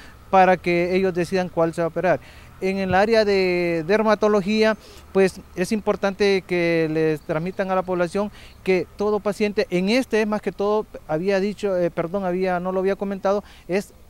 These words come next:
en base a los lunares. Todo, todo paciente, toda persona que tenga un lunar de ca-, de características así que no le tome importancia, es bueno que se llegue a esta, a estas instancias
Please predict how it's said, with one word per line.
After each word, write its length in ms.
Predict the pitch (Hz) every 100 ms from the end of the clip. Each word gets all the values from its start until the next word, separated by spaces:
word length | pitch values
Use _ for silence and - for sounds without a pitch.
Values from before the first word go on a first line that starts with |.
| -
en 160 | 185 175
base 240 | 185 -
a 40 | 202
los 140 | 180
lunares. 500 | 156 160 180 170 123 - - -
Todo, 400 | 214 220 220 208 - -
todo 320 | - 208 202 185
paciente, 540 | 180 - 196 190 180
toda 280 | 208 208 196
persona 380 | 190 170 190 170
que 100 | 165
tenga 300 | 190 190 196
un 80 |
lunar 440 | 180 180 196 196 170 - -
de 180 | 156 160
ca-, 260 | 185 165 165
de 320 | 160 170 160
características 760 | 170 165 170 175 180 190 175 165
así 260 | 170 208
que 120 | 185
no 140 | 175 180
le 100 | 190
tome 220 | 208 202
importancia, 540 | 190 185 190 196 208 -
es 160 | 190
bueno 340 | 175 208 214 175
que 120 | 180
se 160 | 175
llegue 400 | 170 185 196 185
a 520 | 165 156 156 151 147 151
esta, 400 | 175 196 180 180
a 320 | - - -
estas 220 | 175 208
instancias 460 | 196 - 202 202 208